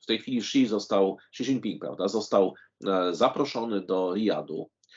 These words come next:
e, i ma rzekomo pojawić się w maju, chociaż, e, nie została wyznaczona jeszcze przynajmniej oficjalnie data, więc pewnie to będzie z,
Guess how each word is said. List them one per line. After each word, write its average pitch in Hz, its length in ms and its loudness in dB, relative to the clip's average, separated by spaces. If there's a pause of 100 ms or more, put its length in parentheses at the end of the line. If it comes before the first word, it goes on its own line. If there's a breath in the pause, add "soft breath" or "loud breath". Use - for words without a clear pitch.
(220 loud breath)
e, 101 220 4
i 127 140 -2
ma 139 340 4
rzekomo 131 460 -2
pojawić 127 400 0
się 123 160 -4
w 107 80 -14
maju, 101 720 -2
chociaż, 110 500 -4
e, 101 200 2
nie 113 180 -2
została 113 640 0 (220 loud breath)
wyznaczona 113 600 -2
jeszcze 101 280 0
przynajmniej 101 300 -4
oficjalnie 101 640 0
data, 85 460 -6 (320 soft breath)
więc 95 180 -8
pewnie 104 280 -2
to 98 120 -2
będzie 98 300 -2
z, - 160 -20